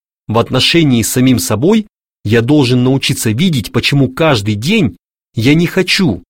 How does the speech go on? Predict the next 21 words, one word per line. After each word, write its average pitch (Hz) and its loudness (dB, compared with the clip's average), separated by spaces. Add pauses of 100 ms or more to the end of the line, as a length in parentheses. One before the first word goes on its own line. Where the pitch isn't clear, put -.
отдавать 120 0
ситуацию 113 -2
Богу 139 0
и - -4
почему 156 0
не 139 2
хочу - 0
исполнять 131 0
заповедь 110 0
о 117 0
любви 113 0 (340)
к - -16
тем, 120 0
кто - -2
меня 123 2
окружает. 160 0 (460)
Мне 117 2
необходимо 123 0
на 113 0
ежедневной 117 0
основе 147 0